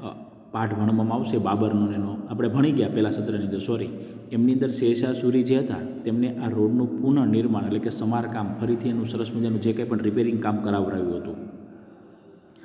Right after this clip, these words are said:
અંગ્રેજ શાસનકાળ દરમિયાન ડેલહાઉસીએ કોલકાતાથી પેશાવર સુધી આ રોડનું પુનઃનિર્માણ કરાવ્યું હતું. ત્યાર પછી અંગ્રેજો જ્યારે ભારતની અંદર આવ્યા ત્યારે એ સમયે ગવર્નર જનરલ લોર્ડ ડેલહાઉસીએ કોલકાતાથી પેશાવર સુધી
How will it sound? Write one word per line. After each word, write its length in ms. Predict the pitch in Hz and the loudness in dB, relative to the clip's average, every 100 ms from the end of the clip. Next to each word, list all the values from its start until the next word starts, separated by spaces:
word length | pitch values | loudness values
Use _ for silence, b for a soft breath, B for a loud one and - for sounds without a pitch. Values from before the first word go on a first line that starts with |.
| B B B - | B B B -2
અંગ્રેજ 340 | 127 127 139 123 | 2 4 4 2
શાસનકાળ 520 | 135 117 139 131 123 | -2 -2 -2 0 0
દરમિયાન 380 | 120 127 120 104 | 2 2 2 2
ડેલહાઉસીએ 500 | 107 120 127 - 127 | 4 4 2 2 0
કોલકાતાથી 680 | 120 123 123 127 131 123 156 | 2 0 0 -2 -4 -4 -2
પેશાવર 480 | 117 117 127 127 | 0 0 2 0
સુધી 280 | 120 120 123 | 0 0 0
આ 60 | 113 | 2
રોડનું 340 | 117 123 117 | 2 2 0
પુનઃનિર્માણ 540 | 123 139 127 117 107 98 | 2 4 4 4 2 0
કરાવ્યું 340 | 90 90 90 | -2 -4 -4
હતું. 220 | 95 92 | -6 -6
ત્યાર 200 | 117 117 | -4 -2
પછી 260 | 117 127 147 | -4 -4 -4
અંગ્રેજો 460 | 131 131 156 156 | 2 4 6 6
જ્યારે 220 | 135 127 107 | 4 4 2
ભારતની 420 | 104 110 117 107 | 0 -2 -2 -2
અંદર 200 | 104 101 | 0 0
આવ્યા 300 | 95 101 135 B B B - | -2 -2 -4 B B B -6
ત્યારે 380 | - 123 104 117 B B B B | 0 0 0 -4 B B B B
એ 60 | 131 | -2
સમયે 300 | 131 135 139 | 0 0 2
ગવર્નર 460 | 120 120 131 131 117 | 4 4 4 0 0
જનરલ 360 | 113 117 123 117 120 113 | 0 0 -2 -4 -4 0
લોર્ડ 280 | 110 110 107 | 0 0 0
ડેલહાઉસીએ 640 | 113 117 123 113 110 107 | 2 4 4 2 0 0
કોલકાતાથી 680 | 107 107 113 - 139 139 135 | -2 0 0 0 -2 -2 -4
પેશાવર 500 | - 117 110 131 127 | 0 2 2 2 2
સુધી 320 | 117 113 95 | 2 0 0